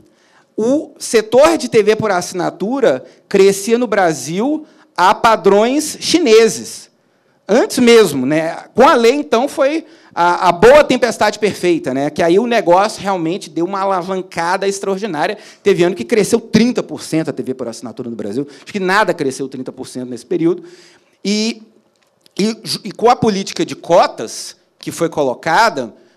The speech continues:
muito discutida, aí você efetivamente tem todos esses resultados, e de fato esses resultados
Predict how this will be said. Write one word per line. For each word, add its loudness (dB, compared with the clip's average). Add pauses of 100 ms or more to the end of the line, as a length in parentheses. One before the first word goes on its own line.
muito -2
discutida, -6
aí 2
você 0
efetivamente -4
tem -8
todos 4
esses -6
resultados, -4
e -8
de -6
fato 0
esses -8
resultados -8